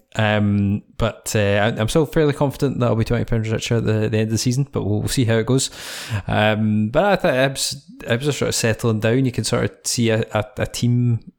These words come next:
emerging, I think, now from the, I suppose, a lot of change over the, over the summer. Um, and, uh, there's still some bit, I mean, I think if you look at what you would try and sort of map out as the strongest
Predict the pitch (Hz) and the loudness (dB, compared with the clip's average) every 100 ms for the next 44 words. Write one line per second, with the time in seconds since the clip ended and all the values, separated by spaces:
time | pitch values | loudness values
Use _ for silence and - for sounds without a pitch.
0 | _ - 104 110 113 - 120 113 - _ | _ -2 0 2 0 0 0 -2 -6 _
1 | - 101 117 - - 110 110 - 110 107 | -6 -2 -2 -4 -2 0 0 -2 -2 0
2 | 104 98 - - - - - - 107 98 | 0 -2 -6 -20 -20 -12 -6 -2 -2 0
3 | 101 95 101 - - 104 101 101 110 98 | 0 0 0 -2 0 0 0 0 -2 0
4 | 101 95 92 107 - 107 98 95 120 110 | 0 2 0 -2 -2 -2 0 0 2 2
5 | 107 - - - - - 104 98 95 95 | 0 -4 -20 -20 -14 -2 0 2 2 2
6 | 90 98 - - 104 92 90 90 95 92 | 0 -2 -10 -2 0 0 -2 -2 0 0
7 | 98 131 110 - 165 139 117 101 104 117 | -2 0 -2 2 0 2 0 0 -2 -2
8 | 113 113 120 127 - 107 107 - - - | -2 0 0 0 0 0 0 -2 -10 -10
9 | 143 110 110 - 113 107 - 117 104 - | -10 -6 -6 -6 -8 -8 -8 -6 -6 -6
10 | - - 107 101 98 98 - 107 101 117 | -10 -2 0 0 -2 -4 -6 -4 -4 -6
11 | _ - 107 98 113 101 92 104 - 104 | _ -4 -2 -2 -2 -2 -2 -2 0 0
12 | 101 - - _ | 0 -4 -6 _